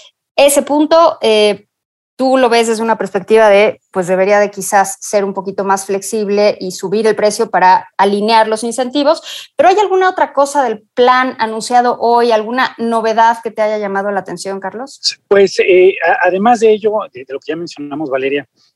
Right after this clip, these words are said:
Speaker 2: eh, me parece que están estos, eh, compromisos de algunas empresas de no subir precios y algunos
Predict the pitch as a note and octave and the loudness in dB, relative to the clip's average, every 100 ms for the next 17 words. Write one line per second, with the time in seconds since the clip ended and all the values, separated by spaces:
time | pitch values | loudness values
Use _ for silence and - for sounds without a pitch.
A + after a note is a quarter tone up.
0 | - - B2+ B2+ D3 D#3+ - - D#3+ D#3 | -18 -10 -6 0 0 0 -6 -2 0 0
1 | - C#3 A#2+ - _ _ _ - F#3 - | 0 -2 -2 -10 _ _ _ -10 -8 -4
2 | C3 B2 C3 C3 C#3+ D#3+ - B2+ A2 A2 | -4 -2 -2 -2 -4 -6 -6 -6 -4 -4
3 | B2 B2+ - G#2 - A#2+ A#2 A2+ G#2 A2+ | -4 -6 -8 -8 -2 0 0 -4 -8 -8
4 | A2+ A2 G#2 A#2 A#2+ A2+ - A#2 - _ | -2 -2 -2 2 2 2 0 -4 -8 _
5 | _ - B2+ A2+ C#3 C3 A#2+ C#3 C3+ C3 | _ -20 -10 -4 -2 0 2 4 4 4
6 | A#2+ - | 0 -4